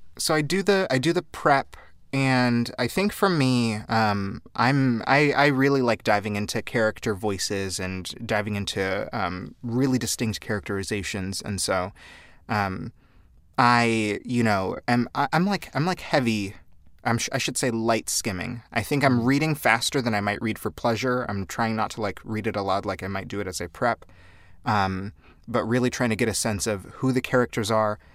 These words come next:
Speaker 1: how I'm gonna make them distinct, who's speaking in what spaces together so I know which voices not to make similar.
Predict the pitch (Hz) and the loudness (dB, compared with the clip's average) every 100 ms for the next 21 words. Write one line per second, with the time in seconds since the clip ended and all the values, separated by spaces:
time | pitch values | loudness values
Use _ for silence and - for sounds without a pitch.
0 | - - 127 123 117 110 113 110 - 107 | -20 -4 2 4 4 2 0 -2 -2 -4
1 | 104 101 - - - 120 104 - - - | -4 -6 -12 -8 -2 0 0 -2 -4 -6
2 | 120 113 117 107 101 107 107 - - 117 | -4 0 0 0 -2 0 0 0 -2 -2
3 | 104 - 101 - 104 113 107 110 - 101 | 0 -2 -2 -4 -2 0 0 -2 -2 -2
4 | 104 101 98 95 - 101 113 92 104 - | -2 -2 -4 -6 -6 -4 -4 -8 -10 -10
5 | 117 104 - 143 139 135 | -10 -6 -4 -2 0 -2